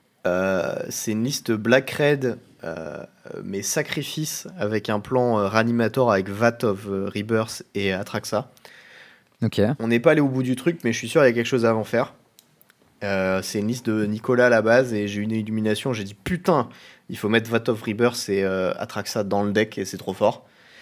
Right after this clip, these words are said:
Speaker 2: Ok.
Speaker 1: Et je suis sûr que c'est très bien,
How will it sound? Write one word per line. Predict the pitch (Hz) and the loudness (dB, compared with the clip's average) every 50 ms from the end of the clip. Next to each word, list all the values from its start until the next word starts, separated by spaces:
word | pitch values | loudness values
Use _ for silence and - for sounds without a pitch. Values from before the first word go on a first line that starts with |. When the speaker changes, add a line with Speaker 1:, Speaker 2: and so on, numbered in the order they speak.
| - - - _ _ _ - 123 | -20 -20 -20 _ _ _ -2 2
Speaker 2:
Ok. | 107 95 | 4 6
Speaker 1:
Et | 107 107 110 107 | 6 6 6 4
je | 110 - | 2 0
suis | - - - - 117 | -4 -4 -4 -4 -4
sûr | 113 - - - - - - - - | -2 -2 -2 2 2 2 2 2 0
que | - | -2
c'est | - 143 | -2 -2
très | 123 - - 127 | 0 2 2 4
bien, | 123 120 120 131 170 | 4 4 4 2 2